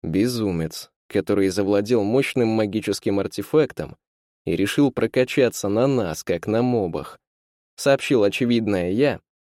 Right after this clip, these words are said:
осторожно приближаясь к телу, утыканному арбалетными стрелами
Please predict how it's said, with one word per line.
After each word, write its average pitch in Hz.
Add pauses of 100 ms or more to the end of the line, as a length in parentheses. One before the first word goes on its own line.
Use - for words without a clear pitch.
осторожно 143
приближаясь 120
к -
телу, 131
утыканному 120 (220)
арбалетными 120
стрелами 110